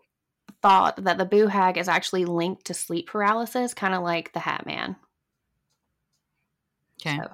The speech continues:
Speaker 1: it could just be, like,
Speaker 2: Makes
Speaker 1: people,
Speaker 2: sense.
Speaker 1: yeah, thinking of shit when they have, uh, sleep paralysis. So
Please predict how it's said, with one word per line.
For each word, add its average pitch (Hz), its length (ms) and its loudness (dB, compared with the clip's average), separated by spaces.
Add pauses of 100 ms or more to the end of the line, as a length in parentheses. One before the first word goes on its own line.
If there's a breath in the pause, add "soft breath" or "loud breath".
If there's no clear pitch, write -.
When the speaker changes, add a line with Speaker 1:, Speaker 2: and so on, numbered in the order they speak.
(160)
Speaker 1:
it 180 100 -8
could 175 140 -12
just - 200 -16
be, - 100 -8
like, - 220 -12 (180)
Speaker 2:
Makes 180 140 -8
Speaker 1:
people, - 120 -8
Speaker 2:
sense. - 420 -10
Speaker 1:
yeah, - 240 -10 (160)
thinking 175 320 -12
of 185 180 -12 (2000)
shit 208 240 -8
when 185 100 -8
they 180 80 -6
have, 175 280 -6 (360)
uh, 170 140 -6
sleep - 260 -8
paralysis. - 640 -6 (760 soft breath)
So - 140 -4